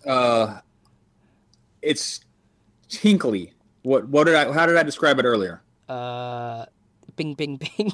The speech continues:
Speaker 2: or something.
Speaker 1: Yeah. Binging, it's, it's
Speaker 2: It's
Speaker 1: very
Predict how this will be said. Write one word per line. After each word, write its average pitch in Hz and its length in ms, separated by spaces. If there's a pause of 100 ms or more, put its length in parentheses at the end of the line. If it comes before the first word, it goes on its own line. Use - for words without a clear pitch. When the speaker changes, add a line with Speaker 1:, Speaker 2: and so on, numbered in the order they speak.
(120)
Speaker 2:
or 247 180
something. - 360
Speaker 1:
Yeah. - 100 (600)
Binging, 165 500
it's, 131 200
it's 143 260
Speaker 2:
It's - 20
Speaker 1:
very 160 640